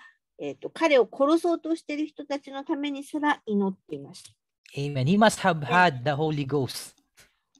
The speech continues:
Speaker 1: もう間違いなく彼は聖霊を持っていたことでしょう。
Speaker 2: Hallelujah.
Speaker 1: Hallelujah.
Speaker 2: Amen.
Speaker 1: Amen.
Speaker 2: And this is our example. It says,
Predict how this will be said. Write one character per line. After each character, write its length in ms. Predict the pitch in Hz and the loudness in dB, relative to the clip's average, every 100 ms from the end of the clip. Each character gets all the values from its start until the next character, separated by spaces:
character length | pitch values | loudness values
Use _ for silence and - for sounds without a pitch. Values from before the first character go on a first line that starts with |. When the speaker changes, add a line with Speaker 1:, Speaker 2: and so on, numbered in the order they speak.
| _ | _
Speaker 1:
も 160 | 202 220 | -2 0
う 40 | |
間 100 | 202 | 2
違 340 | 202 254 277 277 | 2 0 0 0
い 20 | |
な 140 | 277 | 0
く 60 | 277 | -6
彼 220 | - 269 | -4 0
は 120 | 220 202 | 0 -2
聖 220 | 240 226 | 0 2
霊 120 | 226 | 2
を 60 | 226 | 0
持 120 | 240 | -6
っ 60 | |
て 120 | - 185 | -8 -8
い 60 | |
た 100 | 180 | -6
こ 140 | 170 170 | -10 -8
と 140 | 175 | -8
で 120 | 160 | -8
し 140 | - 170 | -10 -14
ょ 60 | |
う。 120 | 156 _ _ _ | -18 _ _ _
Speaker 2:
Hallelujah. 760 | - 123 127 131 139 131 117 104 - | -8 -4 0 0 2 2 2 -2 -6
Speaker 1:
Hallelujah. 580 | 196 190 190 196 170 156 _ - - _ _ _ _ _ _ _ _ _ _ _ _ _ _ _ _ | -4 0 2 0 -2 -10 _ -20 -20 _ _ _ _ _ _ _ _ _ _ _ _ _ _ _ _
Speaker 2:
Amen. 520 | 127 131 139 160 139 113 _ _ _ 165 | -10 -6 -2 2 2 0 _ _ _ -12
Speaker 1:
Amen. 420 | 196 233 233 208 - | -6 -6 -6 -10 -4
Speaker 2:
And 140 | 175 175 | 0 2
this 140 | 233 | 0
is 120 | 240 | 4
our 200 | 247 247 | 4 4
example. 540 | 240 - 226 214 185 220 | 0 2 2 2 2 0
It 140 | 185 | 0
says, 360 | - 208 190 | 2 0 0